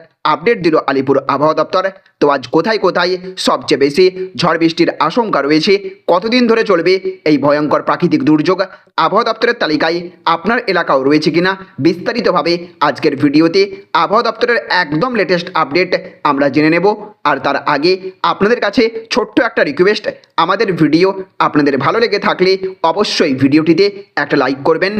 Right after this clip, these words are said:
এবং জনস্বার্থে এই ভিডিওটিকে প্রচুর পরিমাণে শেয়ার করে দেবেন। আর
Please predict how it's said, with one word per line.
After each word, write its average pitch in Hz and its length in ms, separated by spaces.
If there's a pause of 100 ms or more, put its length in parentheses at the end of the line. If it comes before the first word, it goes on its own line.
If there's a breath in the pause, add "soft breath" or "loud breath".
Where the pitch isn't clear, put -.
(280)
এবং 147 260
জনস্বার্থে 185 540 (360 loud breath)
এই 233 140
ভিডিওটিকে 160 580 (260 loud breath)
প্রচুর 214 380
পরিমাণে 208 340
শেয়ার 139 300
করে 156 200
দেবেন। 175 180 (400)
আর 147 80